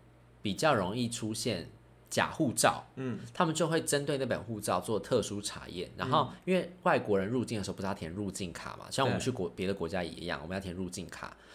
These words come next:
Speaker 1: 所以就是他们就会针对他们入境卡上填的资料问他一些问题，比如说是家庭一起来的，他就说：“你们来的目的是什么？
Speaker 2: 嗯。
Speaker 1: 是旅游吗？”然后他看起来觉得说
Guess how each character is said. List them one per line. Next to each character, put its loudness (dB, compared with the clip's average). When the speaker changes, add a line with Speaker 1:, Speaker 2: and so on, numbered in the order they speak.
Speaker 1:
所 4
以 6
就 0
是 0
他 0
们 -2
就 4
会 2
针 0
对 4
他 -2
们 0
入 0
境 -2
卡 -2
上 -2
填 -6
的 -4
资 -10
料 2
问 -2
他 -4
一 -2
些 -4
问 -2
题， -14
比 -6
如 4
说 2
是 -2
家 0
庭 -6
一 -8
起 -6
来 -6
的， -10
他 -2
就 4
说 2
：“你 0
们 -2
来 0
的 -2
目 -4
的 -6
是 -8
什 -6
么？ -16
Speaker 2:
嗯。 0
Speaker 1:
是 4
旅 0
游 2
吗？” -2
然 2
后 4
他 2
看 0
起 -2
来 2
觉 -2
得 0
说 -4